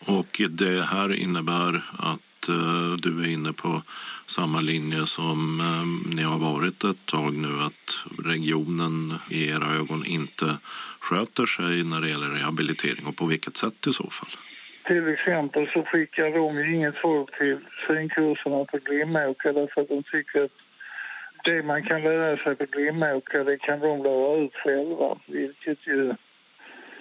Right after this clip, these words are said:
Speaker 2: inte vi riktigt tycker att de kan.
Speaker 1: Och detta att ni skulle göra det själva,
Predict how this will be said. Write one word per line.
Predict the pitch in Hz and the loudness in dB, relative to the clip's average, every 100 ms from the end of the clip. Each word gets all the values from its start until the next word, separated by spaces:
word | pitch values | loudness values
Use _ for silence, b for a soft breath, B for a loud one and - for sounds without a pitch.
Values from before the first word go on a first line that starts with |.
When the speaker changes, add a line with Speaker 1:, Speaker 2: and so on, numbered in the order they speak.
| B B B B | B B B B
Speaker 2:
inte | 165 160 | 0 2
vi | 143 160 143 | 2 2 2
riktigt | 143 160 - 139 | 0 0 -2 -4
tycker | - 143 - 139 | 0 0 2 2
att | 120 | 2
de | - 135 | 0 -4
kan. | - 180 165 131 - B B B B _ B B B B | 0 2 2 -2 -6 B B B B _ B B B B
Speaker 1:
Och | - 143 - - | 0 0 -2 -4
detta | 117 110 123 - - 104 101 | 0 2 0 0 0 0 0
att | 101 95 - _ - - - 95 | 0 -2 -4 _ -8 -4 -2 2
ni | 92 90 90 | 4 4 2
skulle | - - 92 80 | 0 2 2 2
göra | 87 87 92 85 80 80 | 2 2 2 0 0 0
det | 78 85 82 B B B B | 0 0 -2 B B B B
själva, | - - 110 165 160 101 147 151 | -2 0 2 2 0 0 0 0